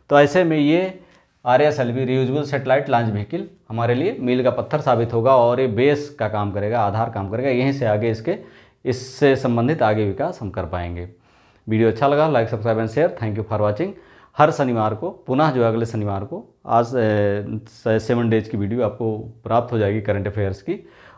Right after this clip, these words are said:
और अगर ये लगातार देखते रहेंगे तो आपको निश्चित तौर पर फ़ायदा होगा।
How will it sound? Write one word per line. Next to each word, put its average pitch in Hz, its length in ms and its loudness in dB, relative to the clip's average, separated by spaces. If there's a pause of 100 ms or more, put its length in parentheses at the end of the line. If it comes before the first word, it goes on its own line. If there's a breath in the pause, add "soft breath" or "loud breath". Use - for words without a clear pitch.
और 107 220 2
अगर 113 200 0
ये 113 60 4
लगातार 104 380 0
देखते 101 260 -4
रहेंगे 165 200 -8
तो 101 80 -8
आपको 98 380 -8
निश्चित 101 460 -10
तौर 101 140 -4
पर 170 100 -6
फ़ायदा 92 280 -4
होगा। 113 280 -6